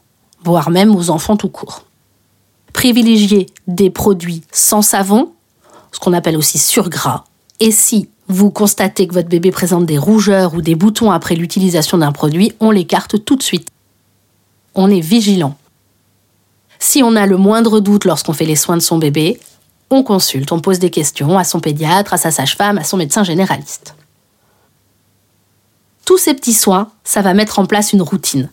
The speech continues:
et cela va donner des repères à ton bébé. Essaie de faire les choses au même moment de la journée et dans le même ordre pour qu'il ait des repères et pour éviter les surprises. Et on n'oublie pas ce qui est primordial.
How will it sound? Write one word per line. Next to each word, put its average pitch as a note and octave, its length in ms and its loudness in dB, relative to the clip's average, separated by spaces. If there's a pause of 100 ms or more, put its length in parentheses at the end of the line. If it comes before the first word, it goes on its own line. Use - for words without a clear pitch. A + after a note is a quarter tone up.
(240)
et G#3 40 -2
cela G#3 240 2
va D#3+ 120 -2
donner F3+ 240 2
des D#3+ 100 -2
repères F3 400 -2
à D3+ 80 -4
ton D#3 120 -6
bébé. C#3 280 -6 (840)
Essaie C4 420 0 (120)
de G3+ 100 2
faire G#3 200 0
les A3 120 4
choses C#4+ 440 0 (480)
au C#4 120 2
même C#4 240 6
moment A#3 280 4
de G#3 80 4
la G3 100 2
journée G3 380 2
et A3+ 40 4
dans F#3+ 140 2
le G#3+ 100 4
même G#3 300 4
ordre - 280 -10 (100)
pour - 140 -8
qu'il F3+ 220 -2
ait B3+ 60 2
des A#3+ 300 2
repères - 680 -4 (200)
et A3+ 100 0
pour G#3+ 180 -2
éviter F3+ 300 0
les G#3+ 100 2
surprises. - 600 -8 (1400)
Et B3+ 120 4
on B3+ 100 4
n'oublie A3+ 300 4
pas B2 200 -4
ce - 80 -2
qui - 140 0
est G3 60 4
primordial. D#3+ 720 0